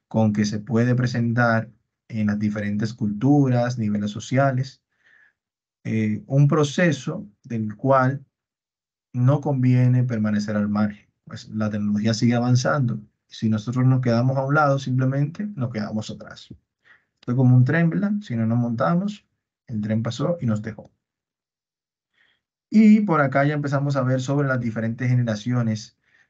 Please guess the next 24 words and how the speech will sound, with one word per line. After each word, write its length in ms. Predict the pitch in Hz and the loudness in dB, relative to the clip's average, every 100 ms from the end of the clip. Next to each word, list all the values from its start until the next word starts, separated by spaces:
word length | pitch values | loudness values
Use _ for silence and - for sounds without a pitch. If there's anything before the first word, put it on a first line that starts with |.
| - | -14
de, 580 | 131 120 123 143 147 - _ | -4 0 2 2 -2 -6 _
eh, 540 | 110 110 110 107 113 120 113 | -4 -2 -2 -2 -4 -4 -4
la 220 | 110 110 | -2 0
era 180 | 117 110 | 0 0
tecnológica. 800 | 113 107 101 - - - - - - | 0 0 -2 -8 -16 -20 -20 -18 -10
Bien, 340 | 139 - - | -8 -8 -10
las 120 | - | -16
diferentes 420 | 110 110 107 104 110 | -16 -12 -8 -4 -2
generaciones 500 | 113 110 - 160 135 | -2 -2 -2 -4 -2
sobre 200 | 110 107 | -2 -2
la 100 | 107 | -2
era 140 | 107 | -2
tecnológica. 520 | 110 107 110 - - _ _ _ _ - - _ _ _ | -2 -4 -6 -12 -20 _ _ _ _ -20 -20 _ _ _
Esta 300 | - 208 208 | 2 4 6
introducción, 880 | 226 214 214 214 - 208 170 170 - _ _ _ _ _ _ _ | 6 6 6 2 0 0 0 0 -6 _ _ _ _ _ _ _
eh, 320 | - 117 113 104 | -14 -10 -10 -12
se 320 | - - 131 | -14 -8 -2
detalla 440 | 123 127 139 135 | -2 2 2 2
un 100 | 123 | 0
poquito 380 | 120 - 127 123 | -2 -6 -8 -4
más, 420 | 120 110 - - _ - | -2 -2 -4 -14 _ -10
ya 160 | 110 104 104 - - - | -6 -4 -4 -6 -14 -12
mucho 280 | 107 113 117 | -10 -6 -4
más, 360 | 110 104 - | -2 -4 -8